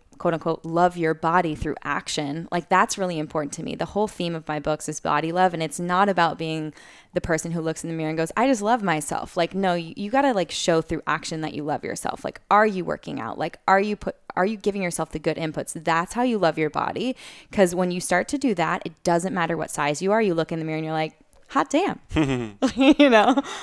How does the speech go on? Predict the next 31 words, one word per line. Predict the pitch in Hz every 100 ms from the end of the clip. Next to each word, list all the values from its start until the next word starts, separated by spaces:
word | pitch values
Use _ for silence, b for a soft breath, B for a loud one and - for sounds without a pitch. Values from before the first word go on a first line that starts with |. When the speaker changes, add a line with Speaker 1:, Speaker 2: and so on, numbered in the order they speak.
| 104
Speaker 2:
What | 123
do | 165
you | 170
think | 160 - 123 127
about | 110 98 92 90
this | 92 -
movement | 90 92 87 87 87 82 - -
towards, | - 87 82 82 76 -
like, | - 82 -
the, | 87 80 80
the | 76 78
haes | - 90 85 78 73
or | 73
healthy | 71 90 87
at | 82
any | 82 78
size? | - 78 73 73
Like, | 87 87
what | 98
are |
your | 90
thoughts | 82 78 -
on | 76
that? | 73
Do | - 87
you, |
do | 82 87
you | 85 -
encounter | 92 90 87
that | 87 87
on | -